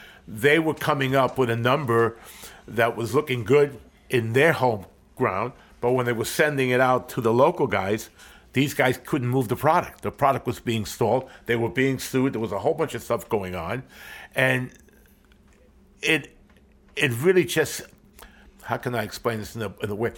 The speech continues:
You cannot not understand the impact of inventory and inventory cost on your business if you don't have some kind of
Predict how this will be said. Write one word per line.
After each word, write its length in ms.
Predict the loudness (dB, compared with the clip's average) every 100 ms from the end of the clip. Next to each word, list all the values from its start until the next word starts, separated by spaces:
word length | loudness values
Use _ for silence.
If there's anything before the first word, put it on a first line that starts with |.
| -12 -20 -16
You 200 | -4 -4
cannot 1000 | -4 0 2 4 2 2 2 2 0 -6 -14 -18 -20 _ _ _ -20 -8
not 240 | 0 2
understand 800 | 2 0 -2 -2 0 0 0 -4 -8
the 300 | -4 0 0
impact 480 | 0 -4 -4 -2
of 160 | -4 0
inventory 680 | 0 0 -4 -2 0 2 0
and 100 | -2
inventory 720 | -4 -4 -6 -4 -2 -2 -4 -8
cost 680 | -2 0 0 -4 -12 -16 -20 -20 _ _ -20 -20 -20 -20 -6
on 260 | -2 -2 -2
your 560 | -2 0 2 2 0 -6 -20 _ _ _ _ -20 -6
business 720 | 2 2 2 -4 -8 -8 -12 -16 _ -20 -20 _ _ _ -20 -12
if 260 | -4 -4 -4
you 120 | -4
don't 360 | 0 0 0 -4
have 220 | -4 -4
some 200 | -4 -6
kind 320 | -4 -4 -4
of 180 | -4 -10